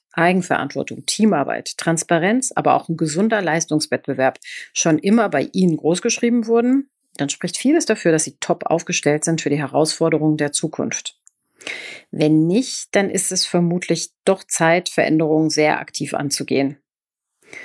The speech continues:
Wir haben das Dilemma, Corona ist zwar ein Booster für I T und agile Strukturen, aber die schwierige wirtschaftliche Lage, die lässt auch die Budgets schrumpfen. Und dann spricht sehr viel mehr für Geschwindigkeit, Umbrüche und einen sehr hohen Anpassungsdruck.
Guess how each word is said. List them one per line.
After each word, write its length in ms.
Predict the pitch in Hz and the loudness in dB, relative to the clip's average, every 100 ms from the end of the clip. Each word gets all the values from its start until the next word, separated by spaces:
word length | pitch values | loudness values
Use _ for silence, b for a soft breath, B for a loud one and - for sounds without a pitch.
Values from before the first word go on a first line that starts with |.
| B - | B -2
Wir 120 | 165 | 2
haben 140 | 175 | 2
das 160 | 190 180 | 2 -2
Dilemma, 600 | 156 151 147 165 185 220 254 - - | -2 0 2 2 0 -2 -4 -8 -4
Corona 360 | 170 156 196 156 | -2 2 2 0
ist 120 | - | 0
zwar 140 | 165 | 0
ein 100 | 170 | 0
Booster 360 | 156 226 - 202 | 0 -4 -2 -2
für 180 | - - | 0 0
I 140 | 151 | 0
T 240 | - 202 214 | -2 -2 -2
und 180 | 190 | -2
agile 320 | 147 143 160 170 | -4 -2 0 0
Strukturen, 760 | - 151 - 175 185 240 277 - _ _ | -2 -8 -4 2 4 4 2 -4 _ _
aber 240 | - 170 170 | 0 2 2
die 100 | 165 | 0
schwierige 580 | - 190 220 220 190 160 | -2 -2 0 0 0 -2
wirtschaftliche 480 | 175 180 165 160 | -2 -2 -2 -2
Lage, 460 | 147 147 175 208 208 | 0 2 2 2 -2
die 120 | 190 | -2
lässt 240 | 170 180 - | 0 0 0
auch 140 | 170 | -2
die 140 | - 160 | 0 -4
Budgets 440 | 160 - 160 165 | -2 0 2 2
schrumpfen. 680 | - 151 165 - - - - _ _ _ _ _ | -2 0 0 -2 -6 -6 -8 _ _ _ _ _
Und 120 | - 160 | -2 0
dann 120 | 165 | 0
spricht 340 | - 180 - | -2 -6 -2
sehr 200 | - 180 | 0 0
viel 180 | 196 196 | 0 0
mehr 200 | 165 165 | 2 0
für 320 | - 156 151 | 0 0 0
Geschwindigkeit, 840 | 143 165 190 208 214 - 175 175 | -2 -2 2 2 0 0 -2 0
Umbrüche 560 | 220 196 175 180 185 165 | 0 0 2 0 0 0
und 180 | 156 151 | 0 0
einen 180 | 143 143 | 0 0
sehr 260 | 151 165 | 0 0
hohen 200 | 156 160 | -2 -4
Anpassungsdruck. 880 | - 151 - - 123 - - - | -6 -8 -8 -6 -6 -8 -8 -12